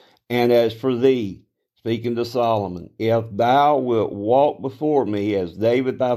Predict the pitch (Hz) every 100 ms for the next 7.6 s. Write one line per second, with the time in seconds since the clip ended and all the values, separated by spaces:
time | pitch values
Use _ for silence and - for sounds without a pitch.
0 | 113 120 120 113 104 98 101 101 104 -
1 | _ 98 104 113 104 98 120 127 131 127
2 | 117 113 104 117 127 127 120 101 107 113
3 | 113 110 113 107 117 127 143 131 113 95
4 | 98 92 98 110 _ _ _ - 104 113
5 | 113 107 98 95 113 135 131 131 127 -
6 | 123 123 120 120 113 101 113 110 107 123
7 | 131 117 - 95 -